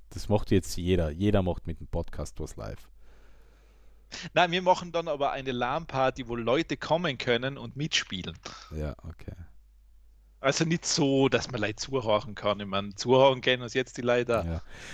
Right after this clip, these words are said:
Speaker 1: Schauen wir mal. Gut, na, das reicht. Dreieinhalb Stunden, das, das ist genug. Ich hab die Schnauze voll, ich mag nicht mehr. Ich bin müde, ich will schlafen gehen.
Speaker 2: Gut,
Speaker 1: Gut,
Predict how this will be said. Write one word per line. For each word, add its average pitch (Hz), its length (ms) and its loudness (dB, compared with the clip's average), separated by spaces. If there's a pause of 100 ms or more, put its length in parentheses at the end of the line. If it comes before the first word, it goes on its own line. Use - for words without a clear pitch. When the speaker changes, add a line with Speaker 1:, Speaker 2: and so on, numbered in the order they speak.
(100)
Speaker 1:
Schauen 151 240 12
wir 107 80 10
mal. 78 200 0 (460)
Gut, - 380 10
na, 147 280 10 (240)
das - 220 2
reicht. 98 420 4
Dreieinhalb 120 400 8
Stunden, 139 460 -2
das, - 460 -4
das 113 220 -4
ist 113 120 -4
genug. 123 320 0
Ich 104 80 2
hab 98 120 2
die 107 80 -4
Schnauze 104 320 -2
voll, 107 240 0
ich 98 40 -2
mag 95 140 -4
nicht 92 140 -2
mehr. 92 180 -2 (200)
Ich 85 120 -8
bin 90 140 -2
müde, 82 340 -2
ich 78 40 -10
will 78 100 -8
schlafen - 380 -10
gehen. 90 160 -12 (1500)
Speaker 2:
Gut, 104 100 6
Speaker 1:
Gut, - 200 2